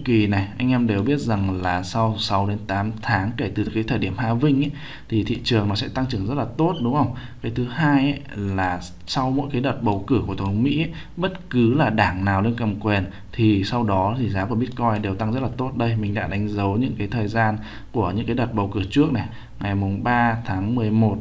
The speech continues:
là năm hai không hai mươi này, đấy, đúng không? Sau cái thời gian bầu cử giá nó tăng lên này. Đấy, và trước đó nữa là ngày mùng tám tháng mười một của năm hai không mười sáu, anh em thấy đây. Đấy, bầu cử xong giá nó cũng tăng này. Đấy, mình sẽ, à, zoom ra. Đấy, anh em thấy không? Thì như rất là nhiều những cái yếu tố nó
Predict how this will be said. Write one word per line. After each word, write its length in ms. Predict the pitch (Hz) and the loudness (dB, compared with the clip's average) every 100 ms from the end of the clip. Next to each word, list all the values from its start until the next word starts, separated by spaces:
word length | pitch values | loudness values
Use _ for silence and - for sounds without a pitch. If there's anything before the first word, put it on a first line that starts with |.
| - | -4
là 160 | 95 98 | -2 0
năm 140 | 110 | 0
hai 100 | 113 113 | -2 -2
không 100 | 113 | 0
hai 80 | |
mươi 260 | 117 135 127 | 4 4 2
này, 140 | 101 98 | 0 -2
đấy, 120 | 98 | 0
đúng 100 | 107 | 2
không? 180 | 131 127 - - - - | 0 0 -10 -12 -12 -10
Sau 200 | - 127 | -2 0
cái 100 | 117 | 2
thời 100 | 123 | 2
gian 140 | 117 | 2
bầu 120 | 110 98 | 2 0
cử 140 | 104 | -2
giá 140 | 95 101 | 0 0
nó 60 | |
tăng 220 | 104 117 113 | 0 0 0
lên 140 | 107 | 0
này. 160 | 107 110 - - - | 0 -2 -8 -16 -12
Đấy, 220 | - 98 110 | -2 -2 -2
và 180 | 117 107 | -2 -2
trước 280 | 104 151 151 | 0 0 0
đó 160 | 104 | 0
nữa 340 | 113 120 143 156 | 2 2 2 0
là 180 | 113 98 | 2 2
ngày 280 | 95 92 92 | 0 -2 -2
mùng 300 | 95 95 95 - - | -2 0 -2 -6 -4
tám 260 | 104 95 123 143 | 0 0 0 -2
tháng 200 | 107 131 | -2 2
mười 160 | 123 | 4
một 280 | 113 110 107 - | 6 6 4 -2
của 160 | - 95 | -4 -2
năm 200 | 107 117 | 0 0
hai 100 | 120 | 0
không 140 | 117 | 0
mười 120 | 101 98 | 0 -2
sáu, 300 | 95 98 - | -4 -4 -4
anh 100 | 120 | -2
em 120 | 117 | 0
thấy 140 | 101 104 | -2 -4
đây. 100 | 113 - - - | -6 -10 -16 -6
Đấy, 140 | 107 113 | -4 -2
bầu 140 | 127 113 | 0 0
cử 160 | 110 | 0
xong 260 | 95 120 113 | -2 -2 0
giá 160 | 98 | 0
nó 100 | 110 | 0
cũng 80 | 127 | -2
tăng 220 | 120 113 | 0 0
này. 80 | 101 98 - | 0 -4 -6
Đấy, 200 | 98 104 - | -4 -2 -2
mình 140 | 110 | -4
sẽ, 260 | 98 113 127 127 - - - | -2 -2 -4 -4 -12 -14 -8
à, 160 | 113 110 | -4 -2
zoom 260 | 120 117 | -2 0
ra. 80 | 123 | 0
Đấy, 320 | 120 - 120 | -2 -6 -4
anh 100 | 117 | -2
em 120 | 120 | 0
thấy 100 | 107 | 0
không? 160 | 107 110 - - - - - | 0 -2 -6 -14 -16 -16 -4
Thì 200 | 127 123 | 2 4
như 220 | 120 147 | 4 4
rất 120 | 156 196 | 4 4
là 80 | |
nhiều 180 | 151 123 | 4 4
những 120 | 123 | 4
cái 80 | 127 | 2
yếu 220 | 113 117 | 0 0
tố 280 | 113 117 117 | 0 2 2
nó 80 | 120 | 2